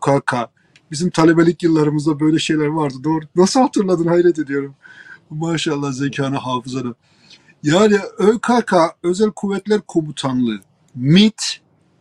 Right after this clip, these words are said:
bağlantısı. Bak, Ö K K ile mit bağlantısı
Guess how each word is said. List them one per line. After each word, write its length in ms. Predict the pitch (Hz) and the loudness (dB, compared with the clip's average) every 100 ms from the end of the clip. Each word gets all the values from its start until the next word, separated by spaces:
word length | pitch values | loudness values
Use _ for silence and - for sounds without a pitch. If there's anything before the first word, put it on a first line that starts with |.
| _ _ _ | _ _ _
bağlantısı. 840 | 147 175 185 160 131 - - - - _ _ _ | 0 2 2 0 -2 -8 -14 -14 -16 _ _ _
Bak, 240 | 120 _ _ _ _ _ _ | -20 _ _ _ _ _ _
Ö 200 | - 165 175 | -4 -2 -2
K 200 | 180 185 | -2 -4
K 240 | - 233 | -4 -4
ile 260 | 202 160 135 | -4 -4 -6
mit 420 | 127 156 202 _ | -6 -6 -8 _
bağlantısı 640 | 151 131 127 123 - - | -2 -2 -4 -8 -10 -14